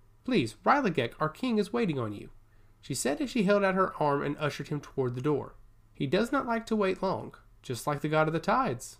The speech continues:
she said with a wry smile. Sonia walked up to the door and opened it, allowing Kathos to walk in unabated.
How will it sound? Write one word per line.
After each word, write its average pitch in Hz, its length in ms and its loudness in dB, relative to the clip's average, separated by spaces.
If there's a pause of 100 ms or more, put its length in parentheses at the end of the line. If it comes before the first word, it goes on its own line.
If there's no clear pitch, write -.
she - 200 -4
said 120 280 -2
with 113 100 -4
a 123 80 -2
wry 117 220 0
smile. 117 500 -6 (300)
Sonia 277 400 4
walked 262 300 0
up 247 100 -4
to - 80 -18
the - 80 -4
door 156 300 4
and 143 100 4
opened 120 300 -2
it, - 160 -14 (380)
allowing 170 400 -2
Kathos 220 460 0
to 196 100 0
walk 127 320 -2
in 131 180 -2
unabated. 135 640 -2